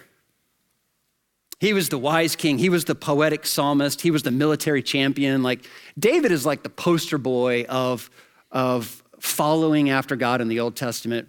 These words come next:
in so many ways. And yet, if you really look honestly at David's life, he was a mess just like you and me.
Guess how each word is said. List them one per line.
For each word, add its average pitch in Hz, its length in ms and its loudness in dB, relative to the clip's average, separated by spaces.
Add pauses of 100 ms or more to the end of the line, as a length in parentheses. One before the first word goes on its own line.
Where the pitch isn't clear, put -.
(100)
in 131 160 -2
so 139 200 0
many 117 160 2
ways. - 460 -10 (1120)
And 170 120 2
yet, 202 100 4
if 208 160 -2
you 190 160 2
really 233 300 4
look 202 200 2
honestly 165 440 2
at 120 80 -8
David's 143 340 0
life, 135 220 0
he 185 140 0
was 196 120 0
a 151 80 2
mess 147 420 0
just - 220 -6
like 139 200 -4
you 131 100 0
and 113 100 -2
me. 117 300 -6